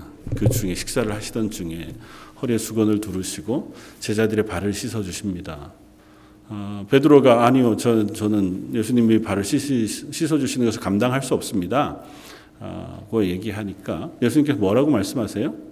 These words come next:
"네가 발을 씻지 않으면 넌 나와 상관이 없다.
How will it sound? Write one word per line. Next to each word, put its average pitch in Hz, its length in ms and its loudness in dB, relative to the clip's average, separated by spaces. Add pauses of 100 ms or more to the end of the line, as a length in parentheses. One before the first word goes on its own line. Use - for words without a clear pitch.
(1400)
"네가 139 200 4
발을 135 200 6
씻지 147 260 -2
않으면 139 260 6
넌 123 140 4
나와 110 400 2 (480)
상관이 156 420 0
없다. - 360 -8